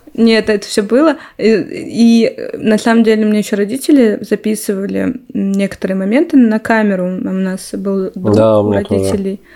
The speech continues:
Speaker 1: с камерой. И некоторые моменты они записывали. Это очень помогает, м, вот эти видео, а, как это, поддерживать эти воспоминания.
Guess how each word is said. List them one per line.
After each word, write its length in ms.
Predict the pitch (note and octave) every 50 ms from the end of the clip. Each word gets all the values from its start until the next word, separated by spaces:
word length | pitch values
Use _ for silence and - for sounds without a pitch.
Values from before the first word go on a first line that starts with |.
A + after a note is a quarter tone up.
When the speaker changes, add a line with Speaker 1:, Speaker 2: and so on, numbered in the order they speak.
| - - _ -
Speaker 1:
с 100 | - -
камерой. 500 | - A3+ G#3 G3 F#3+ F#3 F#3 F3+ F3+ -
И 260 | - G3+ G3+ G3+ G3 G3
некоторые 380 | G3+ G#3 G3+ - - G#3 G3+ G3+
моменты 340 | G3+ G#3 G#3 G#3 G3+ -
они 80 | G3 G3 -
записывали. 420 | - - A#3 A#3+ A#3+ - C4+ B3+ A3+
Это 380 | - - G3+ - - G#3+ G#3+ - - - - - - _ _
очень 280 | - G#3+ A3 - - -
помогает, 760 | - A3 G#3+ G#3+ G#3 G3 G#3+ G#3+ G#3 G#3 G3+ G3 G3+ - - _ _ _ _ _ _ _ _ _ _ _
м, 400 | G3+ G3+ G3 F#3+ F#3+ F#3 F#3 F#3 F#3
вот 120 | F#3 -
эти 200 | G3+ G3 - F#3
видео, 400 | F3+ G#3+ A#3 A#3 D4 C4 A3+ A3 - - - - - - - _ _ _ - - -
а, 360 | G#3 G3+ F#3+ F#3+ - - - - G#3 G3+ - _ _ _ _ _ _ - - - -
как 200 | - G#3+ G3+ -
это, 160 | G3+ - G3+ F3
поддерживать 720 | - A3+ G3+ G3 G3 A#3+ C4+ B3+ A3 G#3+ G3+ G3+ G3 -
эти 240 | G3+ F#3+ F#3+ - -
воспоминания. 960 | F#3 F3+ F3+ - - - G3 G#3 G#3+ A3 G#3+ G3 F3+ F3 E3 D#3+ D#3+ - F#3